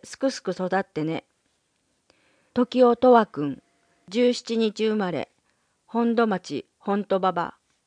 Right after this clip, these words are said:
いつもニコニコ、あずちゃんです。熊野あずさちゃん。十九日生まれ。北原町。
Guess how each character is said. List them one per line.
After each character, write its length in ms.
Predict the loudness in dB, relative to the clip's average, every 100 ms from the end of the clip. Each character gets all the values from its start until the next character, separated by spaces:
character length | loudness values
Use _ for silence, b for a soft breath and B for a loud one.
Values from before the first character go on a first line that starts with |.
| _ _ _ _ _ _ _ _ _ _ _ _ -10
い 80 | -8
つ 140 | -2
も 120 | 0
ニ 160 | 0 0
コ 140 | 0
ニ 100 | 0
コ、 300 | -2 -6 -6 _ _ _ _
あ 100 | -2
ず 100 | 0
ち 140 | 0 -2
ゃ 80 |
ん 80 | 0
で 360 | 2 2 2 -2
す。 280 | -6 -20 -20 _ _ _ _ _ _ _ _ _ -8
熊 240 | 0 2
野 200 | 2 -2 -2
あ 140 | -4
ず 100 | -2
さ 160 | -2 -4
ち 100 | -4
ゃ 60 |
ん。 160 | -8 -10 _ _ _ _ _ _ _ _ _ _ _ _
十 240 | -2 2 2
九 160 | 2
日 300 | 2 2 0
生 80 | 0
ま 160 | 0 -2
れ。 200 | -6 -8 _ _ _ _ _ -14
北 220 | -2 0
原 240 | 2 0
町。 400 | 0 -4 -10 -16